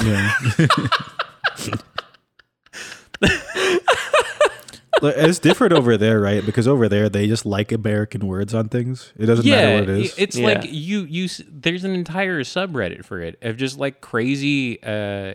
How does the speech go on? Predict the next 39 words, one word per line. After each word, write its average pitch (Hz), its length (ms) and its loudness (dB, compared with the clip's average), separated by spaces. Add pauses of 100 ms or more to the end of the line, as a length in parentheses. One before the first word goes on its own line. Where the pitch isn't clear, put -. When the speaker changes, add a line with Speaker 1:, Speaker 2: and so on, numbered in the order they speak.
(100)
Speaker 2:
crazy 135 220 0
Speaker 1:
Yeah, 127 100 6 (140)
like, 120 100 4
they'll, 117 120 4
Speaker 2:
American 123 200 2
Speaker 1:
they'll 135 180 6
wear, 175 160 6
like, 113 200 2
really 113 240 4
vulgar 101 420 0
shit. 98 220 -8
They 92 80 -6
don't 101 180 -6
care. 101 400 -8
Speaker 2:
Yeah, 117 460 2 (100)
it, 151 200 -10 (180)
it, 104 160 -12 (260)
I, 120 300 -4
I - 20 -4
don't 92 120 -6
know, 80 200 -14 (260)
but 127 220 -4
that 160 160 4
was 123 220 4
really 90 240 -2
funny. - 280 -16 (220)
Speaker 1:
Yeah. 90 460 -6
Speaker 2:
Um, 78 180 -14 (1200)
back 101 220 -2
to 107 80 -10
the 95 80 -10
movie. 82 320 -14 (240)
Speaker 1:
Yeah. - 300 -8
Speaker 2:
We 101 180 -4
just 95 160 -6
needed 90 220 -6
that 87 120 -8
little 85 220 -10
break. 82 360 -14